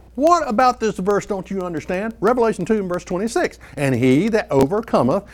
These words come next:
and keeps my works unto the end, to him will I give power over the nations, and he shall rule them with a rod of iron." What, what don't you get about that statement?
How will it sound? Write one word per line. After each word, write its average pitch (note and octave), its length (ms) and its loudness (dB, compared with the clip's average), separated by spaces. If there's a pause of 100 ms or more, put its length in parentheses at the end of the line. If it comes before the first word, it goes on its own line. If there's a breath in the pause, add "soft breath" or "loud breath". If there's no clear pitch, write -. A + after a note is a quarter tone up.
(120 loud breath)
and C#3 260 -2
keeps G3+ 340 0
my D3+ 240 -2
works F3 380 0
unto F3 160 -2
the F3 120 -4
end, D3+ 260 0 (200 loud breath)
to D#3+ 260 6
him A3 560 6 (180 loud breath)
will F#3 200 4
I A3+ 220 2
give F#3 360 0
power B3 540 2
over D4+ 340 2
the D#4+ 80 -2
nations, D#4+ 680 -2 (180 loud breath)
and A3 180 4
he C4+ 200 6
shall A#3 320 2
rule D4+ 460 4
them F3+ 360 0 (140 loud breath)
with C4 400 4 (140)
a B3+ 140 2
rod C4+ 500 4
of C#4+ 180 0
iron." D4 540 0 (320 soft breath)
What, F#4+ 340 2
what D#4+ 220 4
don't D#4+ 300 0
you C#4 100 4
get D4+ 160 2
about A#3+ 300 0
that D#3+ 140 -2
statement? - 440 -4